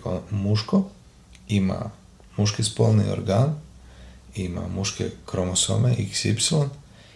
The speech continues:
i on bi trebao biti ono za što ga je Bog stvorio da bude.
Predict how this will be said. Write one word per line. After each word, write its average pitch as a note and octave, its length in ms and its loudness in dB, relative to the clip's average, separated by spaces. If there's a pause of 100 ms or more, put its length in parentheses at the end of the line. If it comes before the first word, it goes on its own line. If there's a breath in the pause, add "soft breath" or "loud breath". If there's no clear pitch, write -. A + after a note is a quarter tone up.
(240 soft breath)
i G2+ 140 0 (680)
on F#2+ 220 -4
bi - 60 -4
trebao F#2 380 -4
biti E2 300 -6
ono G2 220 0
za F2+ 160 -6
što F#2 220 0
ga F2 80 0
je E2+ 60 2
Bog F2+ 320 0 (100)
stvorio F2 500 -2
da G2 100 -6 (120)
bude. - 240 -10